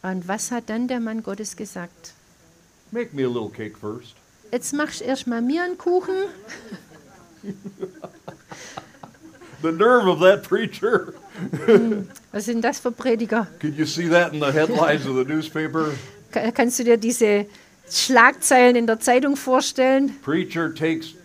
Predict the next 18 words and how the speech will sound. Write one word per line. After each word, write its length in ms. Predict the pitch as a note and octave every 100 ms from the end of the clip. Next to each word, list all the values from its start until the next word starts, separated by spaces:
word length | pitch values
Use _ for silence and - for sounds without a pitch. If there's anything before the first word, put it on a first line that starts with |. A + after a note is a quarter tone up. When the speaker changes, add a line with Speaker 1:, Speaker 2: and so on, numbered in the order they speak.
| _ _ -
Speaker 2:
widow 360 | B2+ E3 D#3+
woman's 380 | D#3 D#3 D3+ C3
last 500 | B2 D3+ D3+ D3 A2+
meal." 300 | C3 A2+ F2 - - - - - -
Speaker 1:
Der, 380 | A3 A3+ A3+ F#3+ - -
ein 200 | B3 B3+
Pastor 760 | C4+ C4+ - - B3+ B3+ B3 - -
nimmt 380 | A#3 D4+ D#4 -
einer 320 | - C4+ C#4+
Witwe 300 | D#4 D#4+ D4+
ihr 160 | C4+ C4+
letztes 400 | C#4+ C#4+ D#4 -
Essen 320 | C#4 - C4
weg. 260 | B3 B3 - - _ _ _ - - -
Speaker 2:
But 140 | B2
she 160 | C3 C#3
did 240 | C3 F#3+
it. 140 | A2